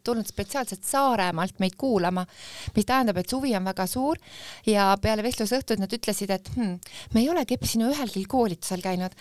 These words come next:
et meil tekkis nii suur huvi, et tahaks, äh, ka koolitustele tulla. Ehk ma arvan, et need inimesed, kes on muidu mõelnud, et ei te-, et ei tea, kes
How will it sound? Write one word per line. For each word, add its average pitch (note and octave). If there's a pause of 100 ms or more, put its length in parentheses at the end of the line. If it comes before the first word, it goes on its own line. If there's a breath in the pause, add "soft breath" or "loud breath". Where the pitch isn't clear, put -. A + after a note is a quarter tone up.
(200 loud breath)
et G3
meil B3
tekkis F4+
nii F4
suur A#3+
huvi, F4
et G3
tahaks, C4
äh, G3+
ka G3
koolitustele G3
tulla. F#3 (320 loud breath)
Ehk C4
ma A#3+
arvan, B3
et F#3+
need C4
inimesed, A#3+
kes G3
on G#3+
muidu B3+
mõelnud, G#3+
et F#3+
ei F#3+
te-, A3
et F#3+
ei G3
tea, A#3+
kes -